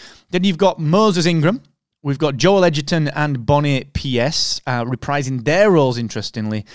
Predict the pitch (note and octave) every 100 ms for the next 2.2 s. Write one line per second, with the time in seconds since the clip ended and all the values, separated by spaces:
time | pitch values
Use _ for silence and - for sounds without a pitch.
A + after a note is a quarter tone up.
0 | - - - A#2 A2+ A2 G#2 - C3 A#2
1 | A#2 A#2+ A#2+ A2 - A#2 A2+ A#2 A2 G#2+
2 | A2